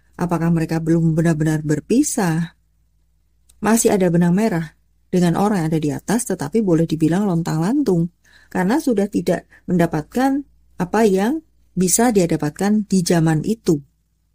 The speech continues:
Bagaimana bisa mendapatkan, pekerjaan saja sudah berantakan, emosi saja sudah tidak stabil,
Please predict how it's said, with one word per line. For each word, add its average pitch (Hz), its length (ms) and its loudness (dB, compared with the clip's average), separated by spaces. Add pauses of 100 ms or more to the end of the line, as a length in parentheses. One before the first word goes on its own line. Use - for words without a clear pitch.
(1080)
Bagaimana 175 400 2
bisa 165 240 -2
mendapatkan, 156 400 -2
pekerjaan 151 400 -4
saja 147 320 -6
sudah 147 240 -6
berantakan, 240 880 -2 (1400)
emosi 190 480 2
saja 185 240 0
sudah 170 240 0
tidak 160 320 -2
stabil, 247 520 4